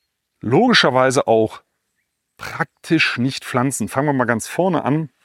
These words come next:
Äh, ich muss ja gucken, dass ich die, na doch, obwohl, wir fangen mal ganz vorne an. Also die versorgenden und die, äh, regulierenden Ökosystemleistungen können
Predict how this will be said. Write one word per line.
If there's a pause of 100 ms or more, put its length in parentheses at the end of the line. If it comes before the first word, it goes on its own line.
(800)
Äh,
ich
muss
ja
gucken,
dass
ich
die,
na
doch,
obwohl,
wir
fangen
mal
ganz
vorne
an. (300)
Also (540)
die (160)
versorgenden (360)
und
die, (540)
äh,
regulierenden
Ökosystemleistungen
können